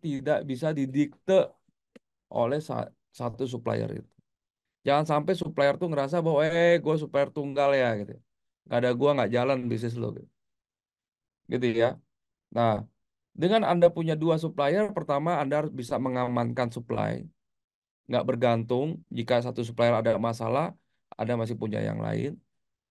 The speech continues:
Yang kedua, memperkuat bargain positioning Anda.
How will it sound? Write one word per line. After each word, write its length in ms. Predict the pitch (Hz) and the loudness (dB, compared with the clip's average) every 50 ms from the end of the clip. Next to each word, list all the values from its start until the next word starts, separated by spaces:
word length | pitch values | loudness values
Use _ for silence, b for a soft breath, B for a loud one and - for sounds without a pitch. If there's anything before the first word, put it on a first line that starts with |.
| _ _ _ _ _ _ _ _ _ - | _ _ _ _ _ _ _ _ _ -4
Yang 240 | 165 160 165 196 208 | -2 -2 0 0 2
kedua, 400 | 226 240 208 196 190 170 - - - | 4 6 6 6 4 2 -2 -4 -4
memperkuat 640 | 151 165 165 - - 160 156 - 170 170 175 175 170 | -4 -4 -2 -2 -4 -6 -4 -2 0 0 0 0 0
bargain 480 | 143 139 131 123 113 131 135 135 135 - | -2 0 0 0 -2 -2 -4 -4 -6 -8
positioning 720 | - - 120 120 117 120 113 117 113 113 113 110 107 - | -10 -10 -10 -8 -8 -8 -8 -6 -6 -6 -6 -8 -10 -10
Anda. 280 | - - 117 117 - | -14 -16 -18 -20 -20